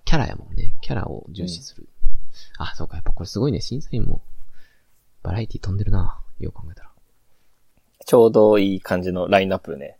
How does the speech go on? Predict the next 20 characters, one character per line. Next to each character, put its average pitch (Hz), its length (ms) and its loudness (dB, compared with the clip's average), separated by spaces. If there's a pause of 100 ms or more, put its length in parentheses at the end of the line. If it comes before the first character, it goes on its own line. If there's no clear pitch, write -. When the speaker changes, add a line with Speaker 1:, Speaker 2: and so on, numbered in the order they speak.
Speaker 1:
ラ 87 120 -2
イ 85 40 -2
ン 82 40 -2
ナ 98 40 -4
ッ - 40 -12
プ - 100 0
す - 120 12
ご - 140 6
い 73 60 4
ね、 - 340 2
こ - 60 -18
れ。 - 80 -20 (760)
Speaker 2:
ま 107 140 -2
あ、 87 80 -4
そ - 240 -4
う - 20 2
や - 60 -4
な。 - 180 -18 (240)
ま 131 120 0
あ、 - 120 -2